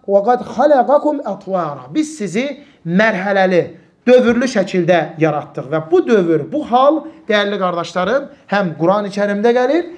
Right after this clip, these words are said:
həm də hədisdə gəlir. Həm Qurani Kərimdə, həm də sünnədə gəlir. Ən birinci dövr nütfə halımız, ikinci dövrümüz qan hal,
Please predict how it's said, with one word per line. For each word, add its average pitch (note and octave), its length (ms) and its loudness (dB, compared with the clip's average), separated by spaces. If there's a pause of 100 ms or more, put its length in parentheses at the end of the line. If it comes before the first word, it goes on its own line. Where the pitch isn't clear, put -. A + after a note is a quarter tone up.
(100)
həm F#3+ 220 -2
də F#3+ 120 -4
hədisdə D3 440 -8
gəlir. G#2 200 -20 (340)
Həm A#3+ 240 -2
Qurani G#3 300 0
Kərimdə, E3 480 -4
həm C#4+ 160 -4
də C4 60 -2
sünnədə F3 520 -2
gəlir. B2 220 -10
Ən G#3 220 0
birinci D#3 340 0
dövr C3+ 320 0 (380)
nütfə E3+ 260 4
halımız, A#3+ 560 2 (400)
ikinci G3+ 400 -4
dövrümüz C#3+ 460 0
qan B3 240 0
hal, D4+ 380 0